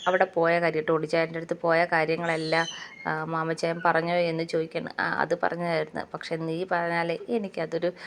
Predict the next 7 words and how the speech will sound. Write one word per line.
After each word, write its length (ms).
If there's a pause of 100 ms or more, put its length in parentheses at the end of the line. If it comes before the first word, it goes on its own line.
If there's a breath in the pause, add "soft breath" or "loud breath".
(200 loud breath)
ആ, 320
സംതൃപ്തിയുള്ളെന്ന്" 1200
ഗ്രേസി 400
അമ്മ 160
പറയുകയാണ്. 680 (100)
അപ്പം 160
രേവതിക്കുട്ടിയാണെങ്കിൽ 920